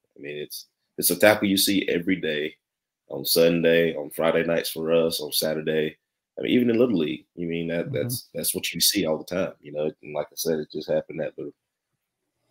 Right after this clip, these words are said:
Speaker 1: right time, right moment, right everything is how that, how that happened, you know? But, uh, you know, he's, he's, hopefully he's doing, hopefully he bounces back. He's doing better.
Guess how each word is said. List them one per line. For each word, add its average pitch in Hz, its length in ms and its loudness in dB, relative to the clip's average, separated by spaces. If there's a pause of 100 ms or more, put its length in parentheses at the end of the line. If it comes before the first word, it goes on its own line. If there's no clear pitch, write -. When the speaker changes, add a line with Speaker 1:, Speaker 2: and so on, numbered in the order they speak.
(480)
Speaker 1:
right 82 280 4
time, 92 420 6 (120)
right 76 320 4
moment, 85 380 2 (1600)
right 85 300 6
everything 76 540 2
is - 120 -10
how 76 200 -4
that, - 160 -8
how 73 140 -2
that 71 160 -8
happened, 73 380 -8
you 64 80 -14
know? 69 240 -10
But, 67 260 -6
uh, - 160 -12
you - 80 -16
know, 69 100 -4
he's, 78 240 -4
he's, 78 260 -6
hopefully 80 260 0
he's 76 120 -2
doing, 78 340 0 (400)
hopefully 98 220 8
he 82 60 4
bounces 85 320 4
back. 78 240 0
He's 78 140 -10
doing 90 200 4
better. 71 300 -2